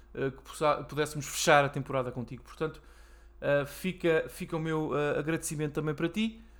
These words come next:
Ah, e é isso. Ah, quanto ao futuro, ah, não sei o que vai acontecer. Sei que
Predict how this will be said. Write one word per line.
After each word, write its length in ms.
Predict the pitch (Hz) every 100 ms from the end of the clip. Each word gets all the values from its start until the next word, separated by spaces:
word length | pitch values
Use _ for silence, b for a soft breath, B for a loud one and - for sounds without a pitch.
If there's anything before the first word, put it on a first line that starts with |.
| B B B - -
Ah, 760 | 180 170 165 160 156 151 147 143
e 160 | 165 165
é 40 |
isso. 400 | 147 127 - - -
Ah, 140 | 143 139
quanto 320 | 196 202 208
ao 80 | 180
futuro, 560 | - - 208 190 156 - - - -
ah, 220 | 160 165
não 160 | 170 185
sei 180 | 180 185
o 40 |
que 80 | 180
vai 120 | 185
acontecer. 500 | 185 202 - 233 233 - b b b b b
Sei 380 | - - 185 185
que 640 | 185 185 190 190 185 180